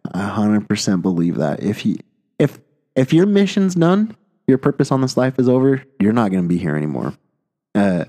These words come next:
again, I re-, relate back and think to my mom. Why, why did she hang on for all of those years where she was bedridden? She really couldn't get up and do anything. I don't know. It was her plan, uh, his plan for her.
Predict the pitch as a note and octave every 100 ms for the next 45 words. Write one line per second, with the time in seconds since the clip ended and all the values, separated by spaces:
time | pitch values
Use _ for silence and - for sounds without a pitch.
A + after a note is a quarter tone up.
0 | G#2 G#2 F#2 E2+ F2 - F2+ F2+ F2 F2
1 | F2+ E2 F2+ - E2+ D#2+ D#2+ C#2+ D#2+ -
2 | F#2 G2 F#2+ F#2+ - F#2+ G#2 A2 G#2 -
3 | F#2 - F#2 F3+ E2+ E3+ - C#2 - F2
4 | F2 E2+ F2 E2+ F#2 D#2+ E2 - E2 -
5 | B2 - F#3 A3+ G2 F2 F2 F#2+ F2 F2
6 | - G#2 - A#2 A#2+ B2 B2+ B2+ F#2+ -
7 | _ _ _ _ G#2 G2 F#2+ E2+ F2 F#2+
8 | F#2+ - G#2+ A2 F#2+ - F#2+ F#2+ - E2+
9 | F#2 E2+ D#2 _ _ G2+ F#2 - A#2 A#2
10 | - G2+ F#2 F2 F2+ E2+ F#2+ F#2